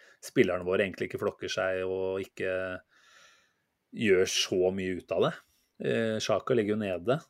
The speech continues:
når han kommer seg opp, og i sittende igjen så ser vi at han snakker til dommeren og virker veldig oppgitt,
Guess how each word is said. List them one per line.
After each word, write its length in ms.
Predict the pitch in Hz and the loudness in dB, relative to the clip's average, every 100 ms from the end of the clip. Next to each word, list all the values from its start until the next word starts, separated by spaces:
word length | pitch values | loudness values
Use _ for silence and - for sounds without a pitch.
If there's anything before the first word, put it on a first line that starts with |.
| - | -6
når 100 | 120 | -4
han 100 | 110 | -2
kommer 200 | 110 104 | -2 -4
seg 120 | 101 104 | -2 -4
opp, 120 | - _ - | -6 _ -4
og 340 | 113 101 104 | 0 0 0
i 60 | 113 | -2
sittende 320 | 120 - 98 | -2 -4 -6
igjen 80 | 107 | -6
så 100 | - | -6
ser 180 | 135 107 | -2 0
vi 60 | 98 | 0
at 80 | - | -2
han 200 | 104 107 | -4 -6
snakker 360 | - 104 - 101 | -8 -8 -6 -4
til 220 | 98 101 | -2 0
dommeren 400 | 98 90 87 95 | -2 -2 -6 -6
og 520 | 95 95 95 95 95 | -6 -4 -4 -4 -2
virker 260 | 95 87 101 | -2 -2 -4
veldig 220 | 92 90 | -4 -2
oppgitt, 480 | 85 - 135 - - | -4 -2 -4 -6 -18